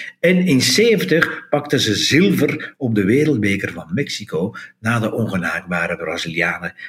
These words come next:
van Pelé. Met andere woorden, Italië, met sterspelers als Rivera en Mazzola in de rangen, was min of meer het sterkste voetballand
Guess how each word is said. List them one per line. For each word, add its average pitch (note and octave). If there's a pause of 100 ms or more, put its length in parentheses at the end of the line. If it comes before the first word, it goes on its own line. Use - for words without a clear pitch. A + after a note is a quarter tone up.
(100)
van -
Pelé. E2+ (300)
Met G2
andere F3
woorden, A2+
Italië, C3 (280)
met -
sterspelers F#2+
als F2
Rivera F2+
en -
Mazzola D3+
in B2+
de A2+
rangen, F#2+ (380)
was -
min A2+
of G#2+
meer F2 (160)
het -
sterkste B2+
voetballand G#2+